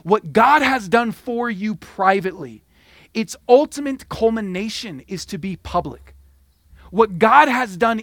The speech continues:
in your life, even this week or these last few months, its ultimate climax is not supposed to just be you in your room, but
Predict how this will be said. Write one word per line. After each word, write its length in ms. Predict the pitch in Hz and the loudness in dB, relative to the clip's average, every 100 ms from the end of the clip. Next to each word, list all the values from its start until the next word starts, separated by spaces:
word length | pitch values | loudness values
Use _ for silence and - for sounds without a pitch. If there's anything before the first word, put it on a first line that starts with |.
| - | -6
in 220 | 262 294 | -4 -2
your 220 | 240 233 | -2 0
life, 300 | 220 214 160 | 0 0 -2
even 300 | 240 269 269 | -8 -6 -6
this 200 | 240 - | -6 -10
week 440 | 175 175 302 330 214 | -10 -6 -4 -4 -4
or 120 | 190 | -4
these 200 | 196 180 | -4 -4
last 420 | 190 240 277 - | 0 2 0 -4
few 160 | - 220 | -12 -6
months, 380 | 202 254 196 - - - - | -2 -2 -4 -14 -20 -20 -6
its 160 | 269 285 - | -6 -4 2
ultimate 540 | 294 330 311 330 285 | 2 2 -4 -8 -6
climax 720 | - 214 233 302 277 208 202 | -6 -2 0 0 0 -4 -4
is 200 | 233 202 | -10 -8
not 320 | 202 269 311 - | -2 2 2 0
supposed 400 | 269 262 277 247 | -8 -6 -8 -10
to 60 | |
just 220 | 220 226 | -8 -8
be 100 | 196 | -8
you 320 | 208 190 277 254 | -10 -6 -6 -6
in 120 | 233 | -6
your 240 | 220 196 | -2 -2
room, 480 | 185 285 247 196 185 - - | -2 -4 -4 -6 -10 -16 -20
but 680 | 202 143 302 359 - - | -14 4 8 10 8 -2